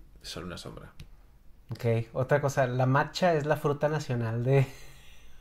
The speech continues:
Speaker 2: <laughs> de Japón.
Speaker 1: Ah, bueno, es el té en polvo, el té verde en polvo,
Speaker 2: <laughs> El té.
Speaker 1: eh, a la japonesa, que es un té extraño. Eh, tiene un té, tiene un sabor amargo, intenso y profundo,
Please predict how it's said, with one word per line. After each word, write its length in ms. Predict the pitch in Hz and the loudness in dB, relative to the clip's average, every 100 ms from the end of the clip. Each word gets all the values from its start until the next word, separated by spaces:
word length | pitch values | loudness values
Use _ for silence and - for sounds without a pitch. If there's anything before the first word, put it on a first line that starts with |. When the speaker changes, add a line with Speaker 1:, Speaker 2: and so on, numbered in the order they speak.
| - | -2
Speaker 2:
<laughs> 180 | 196 - | 0 2
de 200 | 208 190 | 2 4
Japón. 440 | 139 135 151 143 - | 4 4 2 0 -2
Speaker 1:
Ah, 380 | 82 87 95 92 | -4 -2 -2 0
bueno, 180 | 104 | 0
es 80 | 101 | -2
el 120 | 113 98 | -4 0
té 100 | 98 | -2
en 120 | 95 | 6
polvo, 320 | 117 120 110 | 8 8 4
el 100 | - | 0
té 120 | - | 0
verde 280 | 92 95 95 | 2 2 0
en 120 | 90 | 0
polvo, 440 | 95 117 117 117 135 | 8 8 10 6 8
Speaker 2:
<laughs> 40 | |
El 60 | 147 | 6
té. 180 | 98 92 | 4 0
Speaker 1:
eh, 60 | |
a 80 | 87 | 0
la 340 | 85 85 80 78 | 0 -2 -2 -6
japonesa, 600 | - 98 123 127 127 147 | -4 -2 0 2 2 2
que 220 | 104 87 | -2 -4
es 200 | - - | -8 -12
un 360 | - - 135 92 | -14 -12 -10 -6
té 80 | |
extraño. 640 | 85 - - 117 113 123 147 | -6 -4 4 4 4 -2 -4
Eh, 340 | 101 95 92 92 | -6 -4 -4 -2
tiene 160 | - | 2
un 160 | 131 113 | 2 0
té, 400 | 120 117 110 90 | 4 6 6 2
tiene 160 | 104 120 | -2 -2
un 100 | 117 | -4
sabor 360 | 113 113 113 107 | -4 0 2 2
amargo, 760 | 98 101 110 104 104 101 98 | 2 2 0 -2 -4 -4 -4
intenso 1040 | 98 95 95 92 117 117 113 110 - 113 104 | -4 -6 -8 -2 0 0 -2 -8 -2 -2 -2
y 100 | 104 | -6
profundo, 800 | 98 98 - 135 156 156 226 | -4 -4 -2 0 0 -2 -8